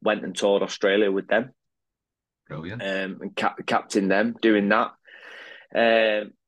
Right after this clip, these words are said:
Speaker 1: had a great time. Uh, and then came to kind of the last week of exams. Honestly, and when I tell this story, people think it's like I've,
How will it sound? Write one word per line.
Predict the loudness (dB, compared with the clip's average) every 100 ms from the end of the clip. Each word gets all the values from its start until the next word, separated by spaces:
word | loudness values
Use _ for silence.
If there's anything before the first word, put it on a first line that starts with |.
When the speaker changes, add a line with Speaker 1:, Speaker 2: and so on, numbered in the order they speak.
| -8
Speaker 1:
had | -4
a | -4
great | -2 0 0 -2
time. | -4 -4 -6 _ _ _ _ _
Uh, | -10
and | -6 -2 -2 -2 -4 -4
then | -2 -2 -4 -6
came | -2 0 -2
to | -4 -2 -2 -4 _ _ _ _ _ _ -8
kind | -6 -6
of | -2
the | 2
last | 2 0
week | -2 -2 -2 -2
of |
exams. | -2 -2 -4 -6 -2
Honestly, | 0 0 -2 -2
and | -2 -4 -10
when | -4 -2 -2
I |
tell | -2 0 0
this | -4
story, | -6 -6 -6 -8
people | -10 -10 -8 -6
think | -6 -4
it's | -6 0
like | 2 2 -2 -18 _ _ _ _ _ _ _ _
I've, | -8 -8